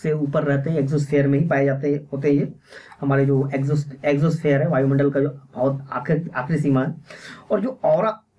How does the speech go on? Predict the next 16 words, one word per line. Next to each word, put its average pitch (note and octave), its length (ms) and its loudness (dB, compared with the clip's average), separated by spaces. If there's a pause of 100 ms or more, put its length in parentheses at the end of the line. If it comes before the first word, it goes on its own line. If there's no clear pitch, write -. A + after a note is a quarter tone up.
जो D3+ 180 0
है, D3 140 2
aurora F#3+ 440 4
lights D3 380 -2
है, B2 100 0
जो C#3 80 0
कि - 320 -6
ध्रुव F3 240 2
ज्योति E3 240 2
जिसको C#3+ 260 0
बोलते B2 320 0
हैं, - 220 -10
दक्षिणी C#3 320 0
ध्रुव E3 260 2
ज्योति D#3+ 320 -2
और F#3 380 -2